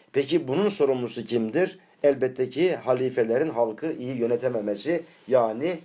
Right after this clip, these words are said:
halifelerdir. İlk kez Hazreti Osman döneminde İslam donanmasının kurulduğunu hatırlayalım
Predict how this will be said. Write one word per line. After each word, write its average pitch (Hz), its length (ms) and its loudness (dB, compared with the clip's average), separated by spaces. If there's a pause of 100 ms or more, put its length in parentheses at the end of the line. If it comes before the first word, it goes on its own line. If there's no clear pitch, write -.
(280)
halifelerdir. 110 880 -2 (1400)
İlk 196 240 4
kez 202 180 8
Hazreti 185 380 6
Osman 185 400 4
döneminde 175 420 4
İslam 175 500 4
donanmasının 143 640 4
kurulduğunu 123 540 2
hatırlayalım 113 680 2